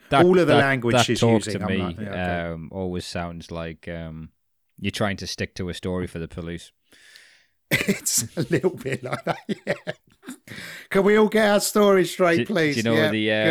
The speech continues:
Speaker 2: good.
Speaker 1: there's the Scientology <coughs> one when they all go on that show and go, "I know every inch of him." <laughs> Like,
Speaker 2: Yeah.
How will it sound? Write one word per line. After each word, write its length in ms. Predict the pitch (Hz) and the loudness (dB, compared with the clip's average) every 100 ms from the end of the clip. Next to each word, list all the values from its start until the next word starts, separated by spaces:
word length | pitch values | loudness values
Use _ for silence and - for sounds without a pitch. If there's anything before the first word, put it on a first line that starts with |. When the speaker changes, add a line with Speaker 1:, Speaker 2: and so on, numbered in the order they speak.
| 110 | 2
Speaker 2:
good. 80 | 101 | 0
Speaker 1:
there's 140 | 107 | 0
the 80 | 107 | -2
Scientology 800 | - 120 117 107 110 113 107 101 | 2 4 4 2 2 4 2 2
<coughs> 120 | 95 | -2
one 80 | 92 | -4
when 140 | 92 | -4
they 120 | 92 95 | -4 -4
all 120 | 98 | -4
go 200 | 98 95 | -4 -4
on 80 | 92 | -4
that 140 | 90 | -6
show 200 | - 101 | -2 -2
and 80 | 92 | -2
go, 220 | 90 82 - | -4 -6 -4
"I 160 | 110 110 | -2 0
know 220 | 101 95 | -2 -4
every 440 | 95 104 98 95 | -4 -6 -4 -8
inch 340 | - 104 95 95 | -6 -6 -6 -6
of 160 | 80 | -8
him." 200 | 80 80 - - | -10 -12 -14 -4
<laughs> 100 | 160 214 - 277 269 202 170 190 135 | 4 6 8 8 8 6 6 6 4
Like, 200 | 135 123 | 2 2
Speaker 2:
Yeah. 1120 | 185 - - - 156 - - - 160 - 147 | 0 -2 -12 -8 -8 -8 -14 -6 -6 -4 -6